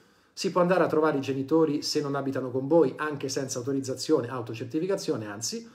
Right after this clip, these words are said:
ci sarà il takeaway nei ristoranti, dopodiché per me cambia poco. Mi sembra di aver capito, ma lo scopriremo. Invece, <coughs> scusate, piccolo principio di tosse, ma non è il coronavirus, non è, state tranquilli.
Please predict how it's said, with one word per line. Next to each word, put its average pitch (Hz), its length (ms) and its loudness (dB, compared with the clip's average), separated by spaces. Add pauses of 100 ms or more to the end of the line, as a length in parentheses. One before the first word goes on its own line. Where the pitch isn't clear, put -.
(460)
ci - 160 -6
sarà 190 220 4
il 160 80 4
takeaway 165 420 4
nei 151 160 0
ristoranti, 123 640 -2
dopodiché 139 500 -4
per 143 200 -2
me 131 140 -4
cambia 107 260 -6
poco. - 320 -12
Mi 139 120 -6
sembra 156 240 0
di 131 60 2
aver 117 120 -2
capito, 104 320 -10
ma 175 80 -2
lo 180 80 0
scopriremo. 104 480 -4 (320)
Invece, 240 540 6 (180)
<coughs> - 100 0
scusate, 123 400 -2 (760)
piccolo 135 500 -4 (500)
principio 139 420 -4
di 135 120 -4
tosse, 175 400 2
ma 175 240 6
non 190 200 4
è 165 440 0
il 156 100 -10
coronavirus, 123 720 -2
non 127 200 -2
è, 117 120 -2
state 117 280 -10
tranquilli. - 440 -14